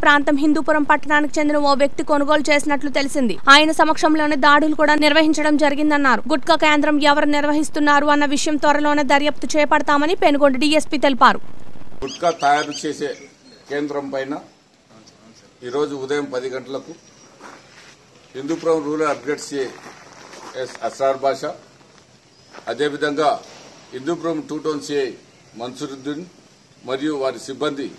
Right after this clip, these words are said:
Speaker 2: మెరుపు దాడి చేసి పెట్టుకోవడం జరిగింది. ఆ, వాటిలో అక్కడ ఒక, ఒక బిల్డింగ్ నందు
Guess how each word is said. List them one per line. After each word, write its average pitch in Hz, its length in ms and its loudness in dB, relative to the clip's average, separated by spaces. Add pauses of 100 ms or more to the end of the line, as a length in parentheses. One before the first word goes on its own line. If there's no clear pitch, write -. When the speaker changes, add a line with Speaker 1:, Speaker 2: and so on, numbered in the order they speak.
(600)
Speaker 2:
మెరుపు 123 280 -6
దాడి 151 260 -2
చేసి 135 360 -10 (760)
పెట్టుకోవడం 139 480 -6
జరిగింది. 135 440 -8 (1800)
ఆ, 120 60 -2 (720)
వాటిలో 151 420 0 (1120)
అక్కడ 151 240 -4 (920)
ఒక, 135 140 -6 (500)
ఒక 113 100 -8 (2000)
బిల్డింగ్ 147 320 -6
నందు 156 240 -4